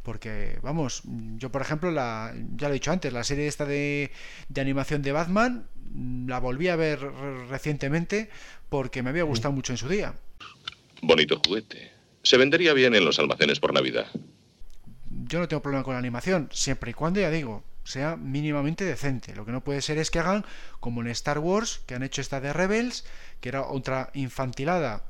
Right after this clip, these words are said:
Speaker 1: mm, casi casi como la de James Bond junior, sin ser tan, tan infantil, pero casi, y que ves el primer capítulo y dices, "Yo esto no puedo verlo, es que es para niños".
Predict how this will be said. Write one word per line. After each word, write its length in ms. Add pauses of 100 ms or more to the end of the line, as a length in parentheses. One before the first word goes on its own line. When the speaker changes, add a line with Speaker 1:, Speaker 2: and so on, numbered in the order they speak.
(200)
Speaker 1:
mm, 380
casi 280
casi 240
como 180
la 100
de 60
James 220
Bond 200
junior, 320
sin 260
ser 240
tan, 580
tan 180
infantil, 520 (320)
pero 220
casi, 440 (500)
y 100
que 140
ves 160
el 100
primer 200
capítulo 480
y 80
dices, 480
"Yo 280
esto 180
no 140
puedo 140
verlo, 200
es 100
que 80
es 60
para 260
niños". 540